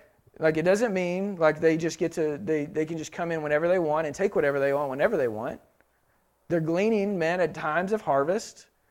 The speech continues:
There would be certain sections of the field that at the end of the harvest were left for the poor and for the sojourner to come in and to harvest themselves. It means when the, when the harvesting was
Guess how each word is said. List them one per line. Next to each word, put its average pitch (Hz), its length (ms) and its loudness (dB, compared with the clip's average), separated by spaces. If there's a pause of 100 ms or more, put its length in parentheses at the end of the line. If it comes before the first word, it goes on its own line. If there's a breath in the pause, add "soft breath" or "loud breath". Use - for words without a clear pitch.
(160)
There 156 100 4
would 165 80 6
be 165 80 4
certain 190 360 -2
sections 190 540 0
of 175 220 6
the 190 100 -2
field 165 420 2
that 147 80 4
at 160 180 2
the 160 120 -6
end 160 140 -4
of 196 80 2
the 202 80 4
harvest 156 460 0
were 147 100 0
left 151 380 4
for 156 260 2
the 175 80 -2
poor 175 500 0
and 156 80 -12
for 180 120 -6
the 196 60 -2
sojourner 143 580 0
to 160 100 -6
come 151 260 -4
in 156 100 -2
and 160 80 -6
to 151 60 2
harvest 143 320 -2
themselves. - 540 -4 (920 soft breath)
It 170 120 2
means 180 400 0
when 175 400 2 (160 loud breath)
the, 160 100 0
when 170 340 -4
the 151 240 4
harvesting 170 420 -2
was 214 120 0